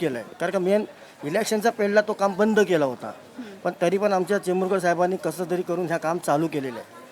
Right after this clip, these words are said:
Speaker 1: पण इकडच्या नागरिक लोकांना माहीत नाही का हा काम का बंद आहे, कारण असं आहे, काम का बंद आहे, काम ह्याचा बंदाचा पाठी मुद्दा असा आहे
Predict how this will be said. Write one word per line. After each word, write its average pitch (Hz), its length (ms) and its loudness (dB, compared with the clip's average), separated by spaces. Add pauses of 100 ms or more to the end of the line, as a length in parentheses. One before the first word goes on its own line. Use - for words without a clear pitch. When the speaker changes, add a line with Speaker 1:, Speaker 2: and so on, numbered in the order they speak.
(160)
Speaker 1:
पण 180 160 -6
इकडच्या 196 380 -2
नागरिक 175 300 2
लोकांना 202 340 0
माहीत 185 260 4
नाही 208 120 2
का 185 60 -2
हा 190 100 0
काम 196 220 0
का 208 180 4
बंद 185 280 8
आहे, 156 180 10 (720)
कारण 165 220 4
असं 180 200 2
आहे, 156 180 4 (580)
काम 180 180 2
का 220 200 6
बंद 190 280 6
आहे, 131 220 4 (520)
काम 175 160 4
ह्याचा 165 200 0 (360)
बंदाचा 208 680 6 (100)
पाठी 190 260 2
मुद्दा 196 400 2
असा 196 220 2
आहे 180 200 2